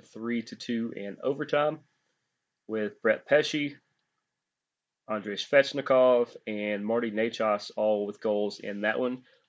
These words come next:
Kochetkov with the thirty save win in that one. By the way, fantasy hockey, if you have not picked that guy up, you should.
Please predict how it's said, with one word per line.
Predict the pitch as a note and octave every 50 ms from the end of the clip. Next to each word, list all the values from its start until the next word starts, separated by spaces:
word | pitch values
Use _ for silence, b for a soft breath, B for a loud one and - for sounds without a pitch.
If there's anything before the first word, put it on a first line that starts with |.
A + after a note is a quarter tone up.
| - -
Kochetkov | G#2+ - - E3+ D3 - - - - C#3 C#3 C#3+ C3+ C3+ C3 B2
with | A#2+ A#2 A#2 -
the | - A2+ A2 G#2+ - -
thirty | C3+ C3 C3 B2+ B2 A#2+ A#2 A#2 A2 -
save | - - - - A#2 A2 G#2+ G#2+ G#2+ G#2+ G#2+ _ G#2
win | A2 G#2+ G#2+ G#2 G#2 - - -
in | F#2 F#2+
that | G#2+ B2 C3+ -
one. | E3+ D#3 C#3 -
By | F#2+
the | G2+
way, | - A2 G#2+ - _ -
fantasy | A2+ A2 A#2 A#2 - - - -
hockey, | A#2+ B2 - - C3+
if | B2+ - A2+
you | A2+
have | G#2 -
not | F#2+ - _
picked | - - _ -
that | A2+ A2+ -
guy | A#2 G#2+ G2+ G2+
up, | A2 C3+ C3+ -
you | G2+ G2 -
should. | - - - C#3+ F3 A3+ C4